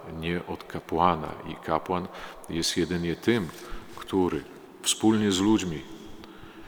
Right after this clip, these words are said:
intonuje wspólną modlitwę, zachęca do wspólnej modlitwy, przekazuje słowa Boże, czytając je i komentując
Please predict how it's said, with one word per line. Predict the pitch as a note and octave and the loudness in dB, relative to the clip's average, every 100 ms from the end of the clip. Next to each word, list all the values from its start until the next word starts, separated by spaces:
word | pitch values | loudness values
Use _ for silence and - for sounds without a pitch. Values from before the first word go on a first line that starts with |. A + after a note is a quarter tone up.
| - - | -12 -2
intonuje | A2 G2+ A2+ A2+ B2 F#2 D2+ - - - - - | 0 4 4 6 6 6 4 -4 -12 -14 -8 -4
wspólną | - - G#2+ G2 | -4 0 2 4
modlitwę, | F#2 F2+ E2 D#2 - - - - - - | 4 2 0 -2 -4 -10 -12 -14 -8 -4
zachęca | D#2 E2 G#2 G#2 F#2+ | -4 0 0 0 -2
do | F2 | 0
wspólnej | - - F2 E2 | -2 -2 -2 -2
modlitwy, | D#2+ D2 D2+ - - - - - - - - - - - | -4 -4 -4 -6 -14 -18 -20 -18 -16 -14 -14 -18 -10 0
przekazuje | - - G2 D2+ F#2+ B2+ G#2 D#2 | 2 4 4 2 2 6 6 4
słowa | - - G2+ G#2+ G#2+ | 2 6 8 8 6
Boże, | F#2 G#2+ G#2+ F2 D#2 | 8 10 10 6 0
czytając | - G2+ - F#2+ F#2 F2 D#2+ - | 2 2 8 8 8 4 0 4
je | F#2 F#2+ | 6 6
i | G#2 | 4
komentując | - G#2 F#2+ F#2 F2+ A#2 G2+ D#2+ D2+ - | 0 2 2 2 0 2 2 2 -2 -6